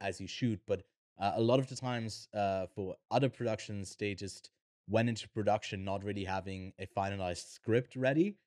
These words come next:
Uh, that just made everything really messy. And, I mean, the result speak for,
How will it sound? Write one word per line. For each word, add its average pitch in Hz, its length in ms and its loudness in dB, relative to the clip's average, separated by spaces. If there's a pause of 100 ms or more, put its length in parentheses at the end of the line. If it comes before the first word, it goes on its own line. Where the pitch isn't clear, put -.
(280)
Uh, 98 200 0
that 98 160 2
just 110 220 -6
made 101 200 2
everything 101 440 -2
really 104 220 -2
messy. 127 540 0
And, 98 200 -4
I 92 60 -4
mean, 92 260 -8 (200)
the 107 80 0
result 101 380 2
speak - 260 -6
for, 95 240 -6